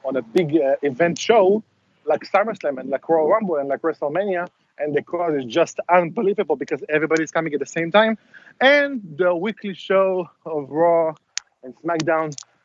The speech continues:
that, mm, seriously, thirty, forty percent are just, like, not even paying so much attention. They're like, "Oh, he did a cool move.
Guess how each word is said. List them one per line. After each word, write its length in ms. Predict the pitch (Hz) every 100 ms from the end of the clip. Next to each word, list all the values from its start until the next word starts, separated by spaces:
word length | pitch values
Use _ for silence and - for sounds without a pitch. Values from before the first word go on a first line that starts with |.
| _
that, 180 | 160 151 - - - -
mm, 340 | 135 135 143 123
seriously, 540 | - 175 180 - 202
thirty, 340 | 170 156 147 151
forty 280 | - 147 143
percent 300 | 135 156 143
are 40 |
just, 260 | 131 147 -
like, 180 | 139
not 200 | 143 131 - 139
even 300 | 135 135 131
paying 400 | 139 131 131 123
so 160 | 147
much 160 | 135 127
attention. 340 | - 160 190 165
They're 100 | 170
like, 140 | 185
"Oh, 240 | 285 285 - - - -
he 80 |
did 140 | 233 233
a 60 |
cool 200 | - 233
move. 320 | 214 220 214